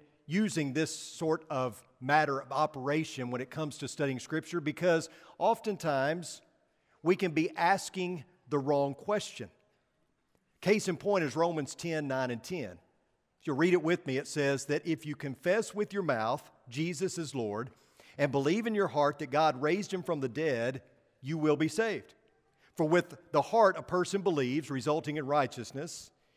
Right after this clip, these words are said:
and with the mouth he confesses, resulting in salvation. Now, many in the religious world see this as an answer to a question.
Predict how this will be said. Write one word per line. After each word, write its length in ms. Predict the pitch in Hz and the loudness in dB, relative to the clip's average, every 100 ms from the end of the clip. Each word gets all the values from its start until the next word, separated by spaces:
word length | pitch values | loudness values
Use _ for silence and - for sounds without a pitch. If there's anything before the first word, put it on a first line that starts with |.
| _ | _
and 140 | 147 | 0
with 160 | 160 156 | 0 0
the 80 | 131 | -2
mouth 560 | 151 202 120 147 - - _ _ _ | 0 0 2 -2 -6 -20 _ _ _
he 140 | 151 | -4
confesses, 840 | 147 143 202 196 - 113 135 - _ _ _ | -2 -4 0 0 -2 -8 -10 -14 _ _ _
resulting 800 | - 135 151 147 151 156 151 127 - _ - | -4 -2 0 0 0 -4 -4 -8 -16 _ -6
in 120 | 139 | -6
salvation. 680 | - 127 117 170 151 - - _ _ _ _ _ _ _ _ _ _ _ - | 0 0 0 -2 -4 -10 -20 _ _ _ _ _ _ _ _ _ _ _ -2
Now, 120 | 170 | 2
many 260 | 180 254 254 | 4 6 6
in 80 | 196 | 4
the 80 | |
religious 480 | 165 170 180 160 - | 4 6 4 4 -2
world 400 | 160 196 156 156 | 0 4 6 4
see 320 | - - 220 | -2 -4 -2
this 320 | 170 135 135 - | 0 2 0 -2
as 240 | 151 143 | -2 0
an 140 | 147 | -2
answer 440 | - 165 175 - 170 | -4 -2 -2 -2 -6
to 220 | - 151 | -4 -4
a 60 | 147 | -4
question. 500 | - 160 - - | -2 -2 -4 -12